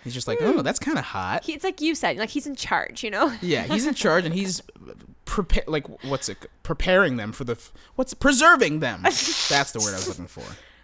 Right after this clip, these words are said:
Speaker 2: Okay, I'm gonna go with another cartoon.
Speaker 1: Mm, okay.
Speaker 2: This is, again, obviously makes so much sense considering who I am, but it's Mulan. <laughs>
Speaker 1: Whoa! That
Speaker 2: Mulan is so hot.
Speaker 1: She is hot, but I, I did not think you were,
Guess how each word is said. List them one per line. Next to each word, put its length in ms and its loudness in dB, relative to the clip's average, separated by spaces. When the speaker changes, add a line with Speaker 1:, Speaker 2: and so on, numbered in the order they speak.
Speaker 2:
Okay, 400 2
I'm 240 4
gonna 240 -6
go 140 -2
with 80 0
another 180 -2
cartoon. 800 -8
Speaker 1:
Mm, 600 -6
okay. 540 -10
Speaker 2:
This 180 -6
is, 140 -4
again, 440 -4
obviously 600 0
makes 240 -6
so 120 -8
much 200 -10
sense 240 -8
considering 480 -6
who 120 -2
I 120 0
am, 300 0
but 160 -2
it's 160 -8
Mulan. 540 -4
<laughs> 1000 -16
Speaker 1:
Whoa! 640 8
That 240 6
Speaker 2:
Mulan 340 8
is 140 0
so 560 4
hot. 640 2
Speaker 1:
She 220 -4
is 300 4
hot, 220 2
but 120 2
I, 180 6
I 60 4
did 140 -2
not 220 4
think 120 -6
you 80 -2
were, 120 -4